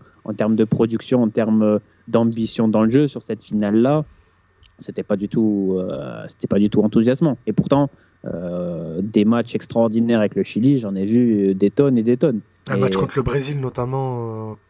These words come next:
Speaker 2: Qualif de Coupe
Speaker 1: Il y a
Speaker 2: du Monde
Speaker 1: un
Speaker 2: deux mille quatorze qui est incroyable.
Speaker 1: Ah oui, oui, oui, <laughs> oui.
Speaker 2: Incroyable.
Speaker 1: Non, je crois que, non, c'est après la,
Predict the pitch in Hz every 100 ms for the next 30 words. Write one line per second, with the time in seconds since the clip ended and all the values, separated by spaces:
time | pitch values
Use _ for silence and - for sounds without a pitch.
0 | _ _ 120 123 117 110 104 104 120 113
1 | 113 117 131 113 - - 135 131 135 107
2 | 101 - _ 123 120 135 127 101 120 120
3 | 113 107 - 156 - 139 123 107 104 -
4 | - 110 151 160 139 - 151 147 147 170
5 | - 165 - 165 156 151 147 143